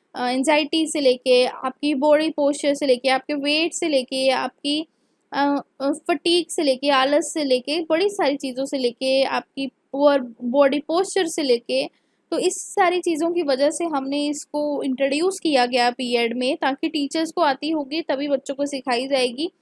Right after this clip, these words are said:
ताकि कोई भी teacher जब अपनी class में जाए, class को start करने से पहले दो minute भी अगर yoga कराए तो बहुत सारी change आ सकती है बच्चों में।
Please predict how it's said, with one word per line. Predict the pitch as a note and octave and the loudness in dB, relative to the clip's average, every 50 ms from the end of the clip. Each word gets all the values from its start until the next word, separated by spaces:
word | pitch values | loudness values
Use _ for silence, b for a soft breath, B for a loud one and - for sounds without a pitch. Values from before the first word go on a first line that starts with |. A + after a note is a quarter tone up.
| _ _ _ _ _ _ _ _ _ _ - | _ _ _ _ _ _ _ _ _ _ -4
ताकि | C4+ C4+ C#4 - E4 E4+ E4+ E4+ _ _ _ | -2 -2 -2 -2 -2 -2 -2 -4 _ _ _
कोई | - D#4+ E4 F4+ G4+ | -2 0 2 2 4
भी | G4 A4 A4 | 4 4 2
teacher | A4 A4 F#4+ E4 - E4+ D#4+ D#4 D#4+ | 2 2 0 0 0 0 0 0 2
जब | D#4+ D#4+ | 2 2
अपनी | D4+ D4 C#4 - D4 D4+ | 2 2 0 -2 -6 -6
class | - D#4+ C4 C4+ C#4+ - - | -2 0 0 0 -2 -4 -6
में | D#4 C#4+ | -4 -2
जाए, | D4+ C#4+ C#4 D4 | 0 2 0 0
class | C#4 D4+ C#4+ B3 B3 B3+ - - | 0 0 0 0 0 0 -2 -4
को | - D4 | -4 -4
start | D4 D4 - C4+ B3+ C4 - - | -4 0 0 0 0 0 -2 -4
करने | C#4+ C#4 C#4+ D4 | -4 -4 -4 -6
से | D4+ - D4+ | -6 -6 -2
पहले | - C4+ B3+ C4 C#4 C#4+ | -2 0 0 0 0 -2
दो | B3 _ _ _ - C#4+ D4 D#4 D#4 | -2 _ _ _ -4 -2 -2 -2 -2
minute | D#4+ D4+ D4 C#4+ C#4+ | -2 -4 -6 -6 -4
भी | D4 D4 | -2 -2
अगर | C#4 C4 C#4 C#4+ | -2 0 0 0
yoga | C#4+ C4 B3 A3+ A#3+ B3 C4+ | 0 0 0 0 0 0 0
कराए | - C4+ B3+ A#3+ A#3 A#3+ B3+ | 0 0 0 0 0 0 -2
तो | - - C#4+ B3 - _ _ _ C4 | -4 -6 -10 -10 -12 _ _ _ -2
बहुत | B3 C4 C4 C4+ C#4 - | 0 0 0 0 -2 -2
सारी | - C#4 C4 C#4 C#4+ | -2 -2 -2 -2 -4
change | C#4 - C4 B3+ C#4 C#4 | -4 -4 -4 -2 0 0
आ | B3+ A3+ A#3 | 0 0 0
सकती | A3+ B3 _ - B3+ B3 | -2 -6 _ -10 -6 -6
है | B3+ | -4
बच्चों | A#3 A#3 A#3 - - A#3+ | -4 -6 -8 -8 -12 -10
में। | A#3 B3 G4 | -10 -10 -12